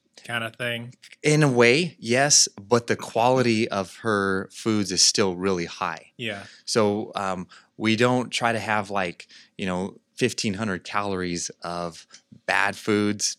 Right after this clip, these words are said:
Speaker 2: if it just fits your macros, but we're
Speaker 1: Yeah.
Speaker 2: gonna get the quality in those calories. And if we know we're gonna go with friends and we're gonna have, you know, a drink, then by all means, you make sure that your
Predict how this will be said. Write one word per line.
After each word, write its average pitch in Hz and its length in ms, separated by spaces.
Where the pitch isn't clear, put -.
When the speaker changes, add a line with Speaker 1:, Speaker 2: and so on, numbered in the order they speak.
Speaker 2:
if - 160
it 101 120
just 104 200
fits - 220
your 107 80
macros, 95 460
but 104 100
we're 117 140
Speaker 1:
Yeah. 143 80
Speaker 2:
gonna 143 160
get 113 180
the 101 60
quality 113 920
in 104 140
those 104 180
calories. 113 640
And 107 140
if 101 80
we 110 100
know 107 160
we're 107 120
gonna 104 200
go 92 140
with 95 160
friends 98 480
and 90 160
we're 87 60
gonna 87 180
have, 90 400
you 95 80
know, 87 140
a 80 60
drink, 101 420
then 95 220
by 95 180
all 104 160
means, 107 400
you 110 100
make 110 220
sure 113 260
that 95 300
your 104 240